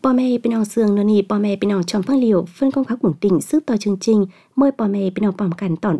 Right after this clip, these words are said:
văng, phân công khá cuồng mương. Cử tri tỉnh Yên Bái có đề nghị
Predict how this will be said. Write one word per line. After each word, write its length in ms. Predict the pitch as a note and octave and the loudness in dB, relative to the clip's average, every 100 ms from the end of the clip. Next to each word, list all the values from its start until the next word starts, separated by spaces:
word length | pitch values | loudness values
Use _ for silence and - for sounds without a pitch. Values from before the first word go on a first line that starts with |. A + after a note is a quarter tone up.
| - | -2
văng, 240 | A#3+ A#3+ A#3 | -2 -2 -2
phân 120 | C4 | -2
công 140 | B3+ B3 | -2 -2
khá 100 | G#3 | -2
cuồng 220 | G#3 D#3+ | 0 -2
mương. 320 | - B3+ A#3+ A#3 _ _ _ _ _ _ _ _ _ _ _ _ _ _ _ _ _ _ | -2 0 0 -2 _ _ _ _ _ _ _ _ _ _ _ _ _ _ _ _ _ _
Cử 120 | B3 | 0
tri 320 | G#3+ A#3+ A3 | 2 0 0
tỉnh 180 | G#3 A#3 | 2 0
Yên 80 | G3+ | -2
Bái 220 | G3 F#3 A#3+ | -2 -4 -4
có 340 | - A3 F3+ | -2 0 0
đề 180 | - G#3 | 0 0
nghị 360 | F3+ G#3 E3+ | 2 2 2